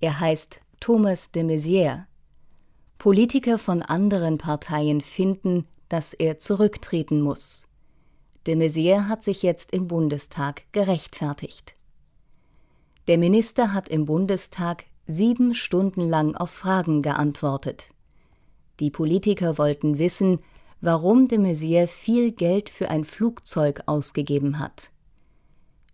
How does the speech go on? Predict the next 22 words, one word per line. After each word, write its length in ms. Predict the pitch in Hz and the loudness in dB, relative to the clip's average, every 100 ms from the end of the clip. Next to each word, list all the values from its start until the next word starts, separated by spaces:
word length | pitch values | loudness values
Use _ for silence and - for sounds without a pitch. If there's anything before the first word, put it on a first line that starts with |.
| _ | _
Es 200 | 151 - | -8 -4
geht 300 | 160 202 208 | 0 0 2
dabei 420 | 185 170 165 160 | 0 2 2 2
um 200 | - 156 | 2 0
ein 200 | - 151 | 0 -2
besonderes 720 | 156 151 170 202 190 165 160 | 0 0 2 2 2 0 -2
Flugzeug 720 | - 170 151 - - 143 143 | -2 0 0 -4 -2 -2 -2
für 160 | - 156 | -4 -2
die 100 | 185 | 0
Bundeswehr. 760 | 185 190 170 156 - 143 135 - - _ _ _ - - | 2 2 2 -2 -2 -4 -4 -12 -20 _ _ _ -20 -12
Das 200 | - 147 | -6 -6
Flugzeug 760 | - 185 202 - - 165 160 - _ - | 0 2 2 0 -2 0 0 -4 _ -6
ist 320 | 156 - - | -6 -6 -6
eine 220 | 156 147 | -2 0
Drohne. 500 | 151 156 196 165 143 - _ _ _ _ _ | 2 4 4 4 2 -4 _ _ _ _ _
Das 200 | 165 - | -6 -2
heißt, 400 | 170 208 - - | 0 0 -2 -12
es 200 | - 165 | -10 -10
kann 300 | - 180 160 - | -6 -4 -4 -2
ohne 320 | 202 233 233 | 2 2 2
Piloten 600 | 233 233 202 170 - 147 | 0 0 0 0 -2 -4
fliegen. 520 | - 156 147 151 - | -2 -2 -2 -4 -8